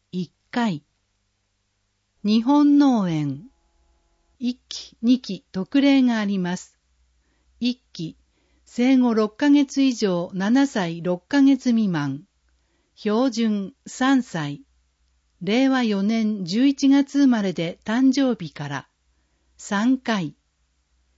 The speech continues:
二期、九歳以上十三歳未満。標準九歳。平成二十八年十一月生まれで、誕生日から。一回。特例。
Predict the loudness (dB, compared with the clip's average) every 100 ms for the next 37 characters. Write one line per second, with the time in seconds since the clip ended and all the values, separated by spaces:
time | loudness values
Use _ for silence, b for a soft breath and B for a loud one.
0 | _ _ _ _ _ 0 0 0 -10 -12
1 | _ _ _ _ _ -6 -2 -2 0 2
2 | 4 6 4 2 -2 -2 -6 -6 -2 -2
3 | 0 2 2 0 0 0 0 0 -2 -4
4 | -10 _ _ _ _ _ -4 0 0 0
5 | -2 -2 -4 -10 -8 -2 0 0 -6 -8
6 | -10 -14 _ _ _ _ _ _ _ _
7 | 0 0 2 2 6 6 4 2 -2 -2
8 | -4 -2 0 0 -4 -6 -4 0 0 2
9 | 2 2 2 2 2 0 -2 -4 -8 -6
10 | -2 2 2 2 0 -2 -8 -8 -8 -10
11 | _ _ _ _ _ _ -6 -6 _ _
12 | -6 -4 -6 -12 _ _ _ _ _ _
13 | _ _ _ _ _ _ -6 -6 0 0
14 | 2 -2 -4 -8